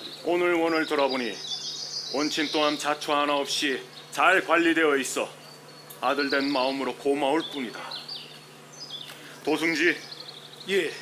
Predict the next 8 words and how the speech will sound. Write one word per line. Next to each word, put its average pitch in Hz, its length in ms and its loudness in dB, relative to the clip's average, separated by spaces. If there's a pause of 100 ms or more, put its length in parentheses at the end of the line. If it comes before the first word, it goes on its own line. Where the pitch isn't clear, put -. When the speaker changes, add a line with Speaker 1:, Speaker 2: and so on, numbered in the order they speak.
(220)
Speaker 2:
전하. 147 360 2 (1900)
Speaker 1:
사령 233 380 6
이민우에게는 190 960 6 (400)
훈계와 170 400 6
상관없이 156 720 0 (920)
목사에 190 520 4
제소하시오. 160 640 2 (1500)
궁은 226 480 4